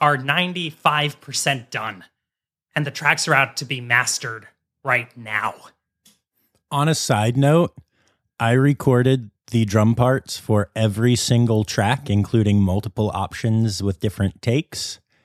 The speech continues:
Speaker 2: in just under twenty-four hours.
Speaker 1: Yes, he did.
Speaker 2: And that includes sleeping for probably nine or ten of those hours. Um,
Speaker 1: And for the record, I did not ask him to do that. He did that on his own behest.
Speaker 2: It's true. I just,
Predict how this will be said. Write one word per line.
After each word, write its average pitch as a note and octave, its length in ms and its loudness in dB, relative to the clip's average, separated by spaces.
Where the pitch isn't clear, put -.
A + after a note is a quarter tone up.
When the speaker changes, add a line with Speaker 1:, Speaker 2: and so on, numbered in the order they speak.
Speaker 2:
in A#2 220 4
just G#2+ 300 0
under F#2+ 440 2
twenty-four E2+ 640 -4
hours. C2+ 640 -12
Speaker 1:
Yes, G3+ 360 0
he E3+ 280 -2
did. B2 540 -6
Speaker 2:
And C3 160 4
that B2+ 120 4
includes A#2+ 360 0
sleeping G2 480 0
for F2 360 -2
probably C4+ 320 -2
nine G#2 300 2
or D#2 80 -2
ten A2+ 200 -4
of D#2+ 100 -4
those D#2 220 -6
hours. D#2 460 -8
Um, A#2+ 560 0
Speaker 1:
And E3 100 -6
for E3+ 80 0
the D3+ 80 0
record, E3 320 2
I D#3+ 80 2
did D3+ 160 -4
not C#3+ 240 2
ask C#3+ 300 0
him D3+ 160 -8
to C3+ 80 -14
do C3 180 -6
that. C#3+ 200 2
He D3+ 120 0
did C#3 160 -2
that C3+ 160 2
on B2+ 140 -4
his A#2+ 180 -10
own B2+ 200 -8
behest. - 460 -6
Speaker 2:
It's E3+ 240 -2
true. G#2+ 280 0
I C#3 180 4
just, B2 380 0